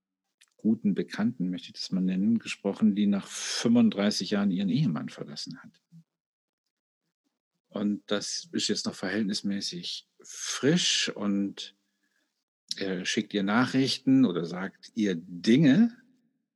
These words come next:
von denen er genau weiß, dass es sie auf irgendeine Art und Weise triggert, aufwühlt. <laughs> Also,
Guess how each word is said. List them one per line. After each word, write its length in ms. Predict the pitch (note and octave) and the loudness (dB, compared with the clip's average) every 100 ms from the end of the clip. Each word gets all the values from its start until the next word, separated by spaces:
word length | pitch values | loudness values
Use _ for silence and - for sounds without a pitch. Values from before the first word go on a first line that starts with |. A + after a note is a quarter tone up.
| _ | _
von 240 | - F#2+ F2+ | -10 -4 0
denen 240 | G#2 G#2 | 0 0
er 100 | F#2 | -2
genau 540 | F#2+ F#2 G2+ A#2+ A#2+ | -2 0 2 2 0
weiß, 300 | G2 G#2 G#2 | -2 -2 -4
dass 160 | G2 F2 | -4 -8
es 140 | G2 | -8
sie 120 | F#2+ F2+ | -6 -6
auf 80 | |
irgendeine 560 | E2+ G2 F#2+ E2+ F2 F#2 | -4 -4 -4 -2 -4 -6
Art 200 | F2+ F#2 | -10 -6
und 140 | F2+ | -6
Weise 360 | F2 F#2 F2+ E2+ | -4 -6 -8 -6
triggert, 600 | - G2+ E2 - - - _ _ _ _ _ _ _ _ _ _ | -2 0 -2 -6 -12 -20 _ _ _ _ _ _ _ _ _ _
aufwühlt. 760 | G2 F#2 - A2 G2+ G2 - - | -2 -2 4 6 8 6 -4 -10
<laughs> 40 | - - - - | -14 -14 -6 0
Also, 400 | C3+ A3+ - | 2 0 -2